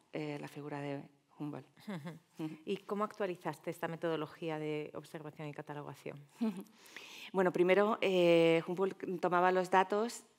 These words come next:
Speaker 1: él delante del paisaje, ¿no? De las
Speaker 2: Ujú.
Speaker 1: plantas, las iba registrando y, eh, yo estaba siempre con mi teléfono móvil, ¿no? Como todos, acudes a los sitios con tu teléfono, eh, móvil consultando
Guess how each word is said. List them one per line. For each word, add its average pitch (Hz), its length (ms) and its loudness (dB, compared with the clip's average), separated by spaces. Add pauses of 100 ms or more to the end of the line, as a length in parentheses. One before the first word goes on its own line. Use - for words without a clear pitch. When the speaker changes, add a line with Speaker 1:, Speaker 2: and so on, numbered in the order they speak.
Speaker 1:
él 185 200 8
delante 170 400 6
del 165 360 10
paisaje, 180 440 4
¿no? 226 160 0
De 302 80 2
las 180 180 4
Speaker 2:
Ujú. 175 80 -4
Speaker 1:
plantas, 196 380 2
las 180 200 -2
iba 165 600 6
registrando 185 680 -2 (480)
y, 190 260 8
eh, 170 240 4
yo 180 140 2
estaba 175 200 2
siempre 175 220 -2
con 170 80 0
mi 165 100 0
teléfono 156 1000 -2
móvil, 151 320 4
¿no? 214 160 -2
Como 160 220 0
todos, 156 440 -2 (400)
acudes 170 460 4
a 175 60 4
los 160 140 2
sitios 190 360 -2
con 180 100 -6
tu 160 100 -6
teléfono, 160 880 0
eh, 156 240 0
móvil 165 340 0
consultando 156 760 -4